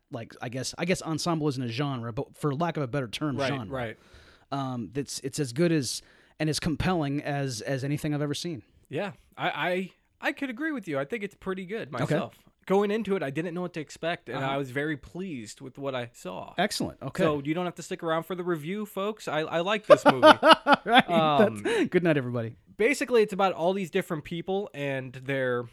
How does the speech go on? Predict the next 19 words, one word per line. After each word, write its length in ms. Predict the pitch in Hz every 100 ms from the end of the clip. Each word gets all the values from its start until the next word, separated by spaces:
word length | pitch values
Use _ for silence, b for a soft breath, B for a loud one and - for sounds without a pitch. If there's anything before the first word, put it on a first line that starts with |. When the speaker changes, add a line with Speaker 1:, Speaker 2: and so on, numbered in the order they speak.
| _ -
Speaker 2:
unhappiness. 880 | 151 147 170 160 170 170 185 -
Speaker 1:
Yeah. 320 | 160 131 151 113 b b b _
Speaker 2:
Even 180 | 160 160
though 80 | 156
the 60 |
movie's 240 | 156 156 147
called 200 | 165 147
Happiness, 540 | 160 156 170 180 170
Speaker 1:
Yep. 200 | 151 156
Speaker 2:
which 160 | 165 170
is 120 | 156
great. 400 | 127 156 156 151
This 160 | 170 170
movie 240 | 196 208
is 160 | 175 135
very 440 | - 135 190 202
ironic. 600 | 170 147 143 139 139 139 -
Speaker 1:
Oh, 100 | 226
yeah. 260 | 175 110